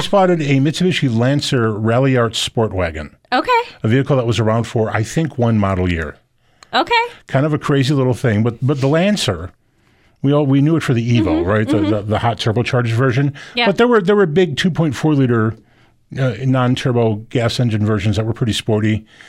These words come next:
Speaker 1: in different iterations over the years, and, and this was one of them. This is a cool-looking car.
Speaker 2: Yeah.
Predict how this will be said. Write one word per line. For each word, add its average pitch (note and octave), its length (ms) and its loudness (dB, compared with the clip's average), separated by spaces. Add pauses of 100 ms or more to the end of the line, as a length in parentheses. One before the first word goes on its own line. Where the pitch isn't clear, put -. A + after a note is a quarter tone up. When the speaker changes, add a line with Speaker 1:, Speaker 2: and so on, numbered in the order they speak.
(240)
Speaker 1:
in A2+ 120 0
different A2+ 260 -2
iterations G#2 520 0
over G2 140 -2
the F#2+ 80 -2
years, F2+ 360 -4
and, G#2 200 -2
and G#2 200 -2
this G#2+ 200 -2
was F#2+ 100 -2
one F2+ 220 -4
of F2 80 -4
them. E2+ 180 -6
This A#2 220 -4
is F3+ 60 -2
a - 40 -14
cool-looking E3 480 -4
car. F#2 340 -8 (480)
Speaker 2:
Yeah. A#3 360 -2